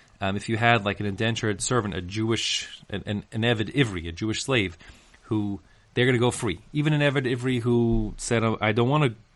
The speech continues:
go free, I wanna live with my master and the household, I like my life over here." Even him, the Nirtza, the guy who is, like, his, the ear punctured on the doorpost guy, so even he goes free in the Yovel year, regardless of whether he wants to or not.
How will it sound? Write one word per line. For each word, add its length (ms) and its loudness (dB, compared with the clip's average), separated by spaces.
go 140 2
free, 280 2
I 60 4
wanna 240 0
live 200 -2
with 200 -6
my 160 -2
master 480 -2
and 180 -6
the 60 -12
household, 400 -2
I 180 -4
like 220 0
my 80 2
life 260 0
over 140 0
here." 240 2
Even 280 4
him, 400 2
the 120 -4
Nirtza, 400 4
the 80 -2
guy 160 2
who 120 0
is, 160 -4
like, 160 -4
his, 220 -8
the 360 -2
ear 360 2
punctured 360 -2
on 60 -4
the 60 -4
doorpost 540 2
guy, 260 2
so 140 -6
even 220 2
he 260 0
goes 240 2
free 240 0
in 60 2
the 120 0
Yovel 320 2
year, 360 -2
regardless 500 -2
of 60 -20
whether 120 -4
he 60 -8
wants 300 -4
to 100 -8
or 80 -6
not. 320 0